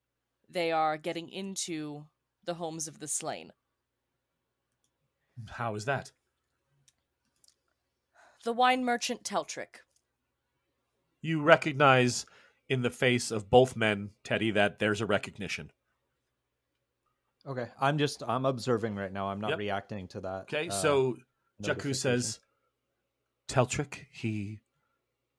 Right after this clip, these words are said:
Speaker 2: how? How did this occur?"
Speaker 1: The assassins were smuggled in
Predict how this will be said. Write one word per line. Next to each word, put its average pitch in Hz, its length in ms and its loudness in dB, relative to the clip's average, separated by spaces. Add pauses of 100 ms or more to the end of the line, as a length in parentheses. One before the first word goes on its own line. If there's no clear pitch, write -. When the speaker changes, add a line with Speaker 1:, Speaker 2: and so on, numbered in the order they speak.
Speaker 2:
how? 131 360 -2
How 104 240 -4
did 110 140 -10
this - 180 -6
occur?" 120 400 -8 (1080)
Speaker 1:
The 202 580 -4 (460)
assassins 214 640 -2
were 180 140 -6
smuggled 180 760 -2 (800)
in 165 500 -8